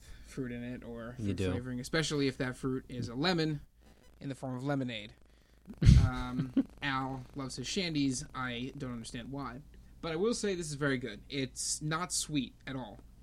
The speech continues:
Speaker 1: Um, it's more tart.
Speaker 2: Yeah.
Speaker 1: You know, I'm getting a tartness, which I really find appealing. Um, and it,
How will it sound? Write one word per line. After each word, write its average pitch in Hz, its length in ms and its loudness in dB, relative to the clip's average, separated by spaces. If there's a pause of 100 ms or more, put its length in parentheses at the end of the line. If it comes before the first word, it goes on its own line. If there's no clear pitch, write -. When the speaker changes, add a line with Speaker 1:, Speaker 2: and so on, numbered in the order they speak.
(760)
Speaker 1:
Um, 131 260 -4
it's 147 140 -4
more 214 140 4
tart. 165 360 -6 (520)
Speaker 2:
Yeah. 92 240 0 (260)
Speaker 1:
You 151 80 2
know, 147 200 2
I'm 151 140 0
getting 170 240 0
a 160 40 -2
tartness, 165 460 -4
which 151 120 -6
I 147 40 0
really 143 260 2
find 143 220 -2
appealing. 143 460 -2 (460)
Um, 131 380 -6 (580)
and 147 140 0
it, 143 120 -6